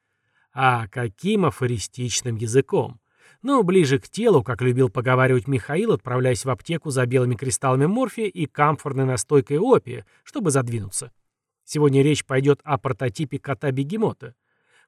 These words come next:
Кот-бегемот, по паспорту Николай Иванович Ежов, являлся заместителем председателя В Ч К Коровьева, комиссаром Н К В Д, генеральным комиссаром госбезопасности и народным комиссаром по контролю и надзору за выловом водных биоресурсов.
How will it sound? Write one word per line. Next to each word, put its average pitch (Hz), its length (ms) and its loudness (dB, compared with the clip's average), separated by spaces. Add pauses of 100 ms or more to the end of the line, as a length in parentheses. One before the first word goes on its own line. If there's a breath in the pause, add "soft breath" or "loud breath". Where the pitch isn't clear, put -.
Кот-бегемот, 143 840 4
по 131 140 -6
паспорту - 500 -6
Николай 127 520 0
Иванович 123 480 -4
Ежов, 127 480 -4 (240 soft breath)
являлся 254 420 0
заместителем 202 640 -2
председателя 160 640 -4
В 151 100 -2
Ч - 140 -6
К 175 200 -6
Коровьева, 170 600 0
комиссаром 135 640 -2
Н 131 80 -2
К 143 120 -4
В 165 120 0
Д, 202 240 -2 (260 soft breath)
генеральным 247 480 0
комиссаром 151 560 -2
госбезопасности 143 960 -4
и 175 60 -2
народным 156 420 2
комиссаром 143 680 -2
по 123 80 -8
контролю 135 540 -2
и 127 40 2
надзору 185 480 0
за 139 180 2
выловом 156 500 0
водных 123 460 0
биоресурсов. 135 800 0